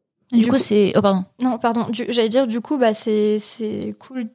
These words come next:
Speaker 2: qu'on puisse en parler là et que tu puisses m'expliquer tes raisons aussi, parce que ça me
Speaker 1: Mhm.
Speaker 2: permet de mieux comprendre et, et de pouvoir te poser ces questions que je n'osais pas forcément poser.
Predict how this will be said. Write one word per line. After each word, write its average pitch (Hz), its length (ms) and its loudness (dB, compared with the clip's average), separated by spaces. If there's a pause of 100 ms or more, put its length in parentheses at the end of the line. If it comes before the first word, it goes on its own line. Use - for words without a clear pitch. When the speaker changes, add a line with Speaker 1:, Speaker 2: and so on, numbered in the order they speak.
(300)
Speaker 2:
qu'on 220 140 -2
puisse 214 200 -4
en 226 120 0
parler 208 280 0
là 254 260 6
et 226 80 4
que 214 380 0
tu 208 200 -8
puisses - 240 -4
m'expliquer 220 380 -6
tes 226 160 -6
raisons 214 240 -2
aussi, 208 240 -4
parce 247 160 -2
que - 100 -14
ça 208 140 4
me 202 40 4
Speaker 1:
Mhm. 196 60 4
Speaker 2:
permet 208 240 0
de 214 100 0
mieux 214 180 2
comprendre 226 500 -2
et, 208 140 -4 (360)
et 226 80 -4
de - 60 -10
pouvoir 226 340 -2
te 247 100 -8
poser 233 340 -2
ces - 160 -4
questions 214 340 -2
que 226 60 -2
je 226 40 -2
n'osais 202 160 -8
pas 208 160 -12
forcément 214 480 -18
poser. 220 260 -12